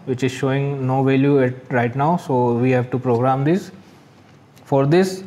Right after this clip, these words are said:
we will program this module with this microprocessor and control this,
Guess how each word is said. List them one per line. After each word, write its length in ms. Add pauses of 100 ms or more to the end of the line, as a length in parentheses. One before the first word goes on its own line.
(120)
we 100
will 160
program 540
this 300
module 540
with 200
this 300
microprocessor 920
and 200
control 400
this, 160